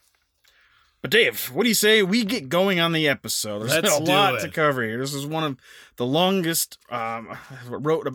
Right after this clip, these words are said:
Speaker 1: almost thirty pages worth.
Speaker 2: Wow.
Speaker 1: Normal, a normal episode is around twenty.
Speaker 2: This might be the biggest podcast.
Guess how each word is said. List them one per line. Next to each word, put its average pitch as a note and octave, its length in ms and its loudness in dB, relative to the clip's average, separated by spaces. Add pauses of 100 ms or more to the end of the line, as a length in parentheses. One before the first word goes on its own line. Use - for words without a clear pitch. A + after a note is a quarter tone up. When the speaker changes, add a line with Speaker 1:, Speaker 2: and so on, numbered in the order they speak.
Speaker 1:
almost G3 340 0
thirty F#3 220 0
pages A#2+ 520 -2
worth. C3 200 -8
Speaker 2:
Wow. B2+ 80 -6
Speaker 1:
Normal, B3+ 260 2 (180)
a E3 80 -2
normal G3+ 300 2
episode D#3 400 -2
is C3+ 80 -6
around C3+ 600 -2
twenty. G#2+ 440 -8
Speaker 2:
This F3 180 0
might F3+ 140 2
be F#3 120 -2
the E3 100 -2
biggest E3+ 360 -2
podcast. E3+ 600 -4